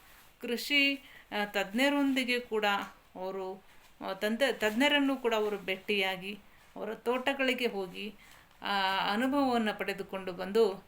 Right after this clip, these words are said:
ಈ ಪ್ರಬಂಧದಲ್ಲಿ ಅವರು ಜನತೆಗೆ, ಆ, ಕೃಷಿಯಲ್ಲಿ ಬದುಕುಳಿಯುವುದು ಹೇಗೆ,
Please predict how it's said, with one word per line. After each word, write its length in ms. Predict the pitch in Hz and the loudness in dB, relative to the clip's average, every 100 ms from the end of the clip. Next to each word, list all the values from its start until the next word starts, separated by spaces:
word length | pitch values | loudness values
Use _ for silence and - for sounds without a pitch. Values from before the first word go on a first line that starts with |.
| - | -16
ಈ 80 | 185 | -14
ಪ್ರಬಂಧದಲ್ಲಿ 1000 | - 175 175 214 208 180 185 190 202 196 - - - - | -10 -10 -6 -4 -4 -4 -2 0 0 -2 -18 -20 -20 -12
ಅವರು 420 | 190 190 190 185 | -6 -6 -4 -6
ಜನತೆಗೆ, 640 | 180 214 226 226 214 190 190 190 - - | -2 0 0 0 -2 0 -2 -4 -18 -14
ಆ, 200 | 190 185 170 - | -8 -8 -8 -4
ಕೃಷಿಯಲ್ಲಿ 600 | 226 - 254 240 220 214 | -4 0 2 2 2 0
ಬದುಕುಳಿಯುವುದು 720 | 208 190 214 226 214 208 202 | 0 -2 -2 0 0 0 -2
ಹೇಗೆ, 480 | 190 190 208 185 - | -2 -2 -2 -2 -6